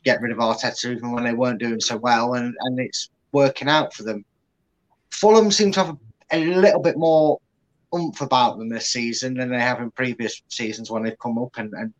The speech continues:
and kind of been a bit of a Norwich. I called them a Norwich two point one, but they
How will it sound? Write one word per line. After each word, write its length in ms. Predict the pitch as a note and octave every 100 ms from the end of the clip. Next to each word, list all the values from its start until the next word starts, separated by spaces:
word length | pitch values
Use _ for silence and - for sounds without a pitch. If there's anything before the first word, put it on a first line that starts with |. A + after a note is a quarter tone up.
| _ _ _ _
and 200 | A#2+ A2 - _
kind 240 | - C3+ B2+
of 60 |
been 120 | C3
a 60 | B2
bit 140 | B2+ A2
of 60 |
a 40 | B2+
Norwich. 480 | C3 C3+ A2+ G#2+
I 100 | C3
called 220 | C3+ C3 A#2+
them 80 |
a 60 | B2
Norwich 460 | B2+ B2 A#2 - -
two 160 | C3
point 240 | - B2 C3+
one, 200 | C3 A2
but 140 | - - _ - G2+ -
they 200 | B2+